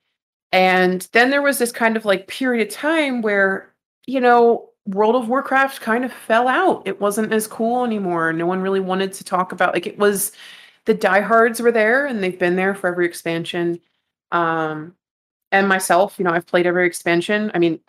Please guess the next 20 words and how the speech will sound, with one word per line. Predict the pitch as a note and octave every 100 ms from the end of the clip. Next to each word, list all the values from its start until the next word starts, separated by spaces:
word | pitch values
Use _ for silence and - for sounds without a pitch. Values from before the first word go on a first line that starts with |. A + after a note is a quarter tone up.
| _
currently, | - - F3+ F#3 F#3+ G3 G3+ G3+ - _ _ _ _ _
I, | F3 E3 E3 D#3+ F3 _ _ _ _ _ _
I, | F#3+ -
I | F#3
can't | - - E3+ E3+
really | F#3 F3+ F3
support | - F3 - F3+ F3 -
<laughs> | A#3+ - _ _ _ -
the |
company | G#3+ A#3+ A#3 C#4+ D4
given | B3 C4 B3 A#3
a |
lot | G#3+ G#3+
of | G3+
the |
stuff | F#3 - F3+ -
that's | F#3
come | G3 F#3
out, | G3
which | G3+ E3+ -